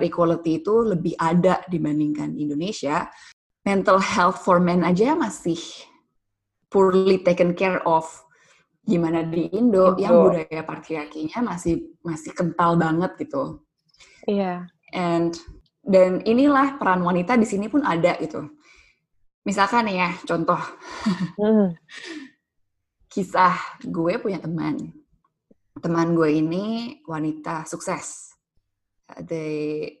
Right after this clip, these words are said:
Speaker 1: one of the empowering women. Pastinya dia high earning woman as well.
Speaker 2: Mm-mm.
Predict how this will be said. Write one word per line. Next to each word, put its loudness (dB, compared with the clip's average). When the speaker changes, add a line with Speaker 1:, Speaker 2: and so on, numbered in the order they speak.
Speaker 1:
one -2
of -6
the -2
empowering -2
women. -6
Pastinya -6
dia -2
high 0
earning 0
woman -2
as -4
well. -6
Speaker 2:
Mm-mm. -6